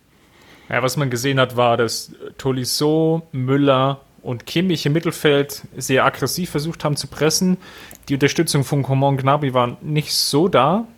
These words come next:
oder vielleicht nicht ausreichend da, in der einen oder anderen Szene zumindestens, was dazu geführt hat, dass Schalke das gut überspielen konnte. Sie hatten dann auch die,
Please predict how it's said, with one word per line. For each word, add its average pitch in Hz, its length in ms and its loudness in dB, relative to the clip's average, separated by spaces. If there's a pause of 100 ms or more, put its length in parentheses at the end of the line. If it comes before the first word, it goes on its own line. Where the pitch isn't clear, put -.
oder 120 400 0 (200)
vielleicht - 200 -8
nicht - 160 -4
ausreichend 147 580 2
da, 143 100 2
in 127 120 -2
der 113 140 4
einen 123 120 0
oder 123 140 -4
anderen 131 180 -6
Szene 196 240 -6
zumindestens, 165 640 -4 (420)
was 135 180 0
dazu 135 260 0
geführt 127 320 -2
hat, 123 80 -4
dass 117 100 -2
Schalke 131 320 0
das 120 160 -8
gut 120 220 -4
überspielen 175 520 -4
konnte. 156 480 2 (280)
Sie - 120 -6
hatten 120 200 0
dann 113 160 0
auch 113 240 2
die, 120 400 -6